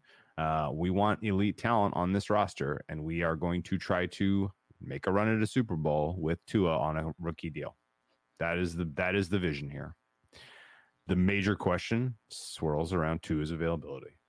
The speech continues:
Uh, he is dealing with potentially injury status that is, like, among the more fragile,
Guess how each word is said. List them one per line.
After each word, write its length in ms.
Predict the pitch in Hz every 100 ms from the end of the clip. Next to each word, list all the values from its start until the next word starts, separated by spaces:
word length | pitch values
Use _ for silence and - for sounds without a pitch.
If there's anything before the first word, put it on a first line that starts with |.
| _ _ _ _ -
Uh, 480 | 73 71 71 69 69
he 260 | - 87
is 140 | 80 73
dealing 400 | 82 78 76 76
with 180 | 73 -
potentially 960 | - - 71 - 73 71 71 69 69 -
injury 560 | 87 80 80 78 78 76
status 1300 | - - - - - - - 82 82 90 101 - - -
that 420 | 80 78 76 73 -
is, 880 | 78 76 73 71 71 73 - - - _ - - _ _ 85
like, 260 | 78 76
among 400 | 73 82 85 87
the 80 | 87
more 240 | 87 87
fragile, 720 | 87 - 82 92 110 143 156